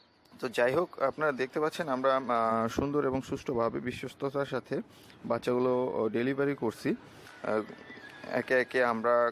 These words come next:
কার্টুনগুলো আমরা গাড়িতে তুলে দিচ্ছি। ওনারা, আমি এক-, আগের ভিডিওতে বলছি যে ওনারা বারো ঘন্টা জার্নি করে, আহ, ঢাকাতে চলে আসছেন দিনাজপুর থেকে।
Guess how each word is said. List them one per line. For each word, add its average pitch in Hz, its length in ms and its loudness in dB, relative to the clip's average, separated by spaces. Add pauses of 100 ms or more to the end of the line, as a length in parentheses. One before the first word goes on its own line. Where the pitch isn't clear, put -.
কার্টুনগুলো 120 640 -2
আমরা 113 300 2 (960)
গাড়িতে 113 380 4
তুলে 117 220 2
দিচ্ছি। 110 380 -2
ওনারা, 113 680 4
আমি 113 360 0
এক-, - 300 -8
আগের 113 240 0
ভিডিওতে 120 360 0
বলছি 110 400 0
যে 104 100 2
ওনারা 107 380 2 (100)
বারো 107 220 2
ঘন্টা 120 240 0
জার্নি 113 340 2
করে, 131 280 2 (480)
আহ, 113 160 2
ঢাকাতে 117 400 0
চলে 113 260 4
আসছেন 110 340 2
দিনাজপুর 117 540 2
থেকে। 110 320 -2